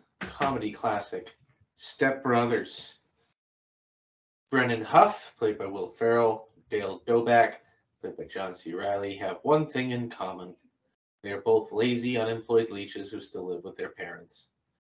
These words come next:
When Brennan's mother and Dale's father marry and move in together, it turns the overgrown boy's world upside down. Their insane rivalry and narcissism pull the new family apart,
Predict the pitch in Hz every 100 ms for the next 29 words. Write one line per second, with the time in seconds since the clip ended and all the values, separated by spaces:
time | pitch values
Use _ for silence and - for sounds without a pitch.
0 | _ _ _ 85 90 117 156 147 147 139
1 | 143 139 117 120 123 - 107 113 107 101
2 | 104 104 104 104 104 87 92 101 117 113
3 | 113 110 104 120 139 139 143 135 143 143
4 | 131 139 147 143 - - 143 139 143 127
5 | - _ _ _ _ _ 104 107 110 -
6 | 120 117 120 117 117 117 120 113 117 117
7 | 117 110 113 113 110 - 135 139 135 139
8 | 139 - 135 135 135 135 - 135 131